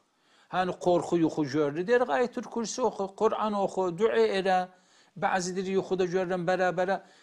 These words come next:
Biz yuxu açıqlamırıq. Hani onun üçün, hani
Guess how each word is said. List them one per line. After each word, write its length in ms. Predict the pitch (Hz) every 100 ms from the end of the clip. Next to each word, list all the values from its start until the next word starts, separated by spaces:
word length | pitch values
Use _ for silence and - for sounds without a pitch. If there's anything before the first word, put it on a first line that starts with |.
| _ 160
Biz 280 | 226 147
yuxu 460 | 170 - 214 220 -
açıqlamırıq. 840 | 147 151 - 135 147 139 113 107 113 -
Hani 220 | 165 180
onun 240 | 185 220
üçün, 300 | - 170 170 -
hani 340 | 135 143 196